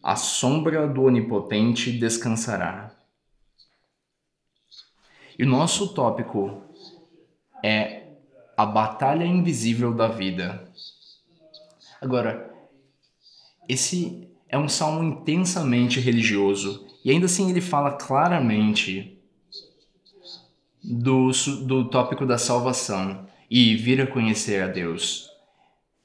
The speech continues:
É, bom, todos os salmos o são, mas esse em particular, ele é um salmo,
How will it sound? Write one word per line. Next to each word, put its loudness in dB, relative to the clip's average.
É, -2
bom, -4
todos 2
os 0
salmos 2
o -4
são, -2
mas 0
esse 0
em -4
particular, -2
ele -2
é 4
um 0
salmo, -2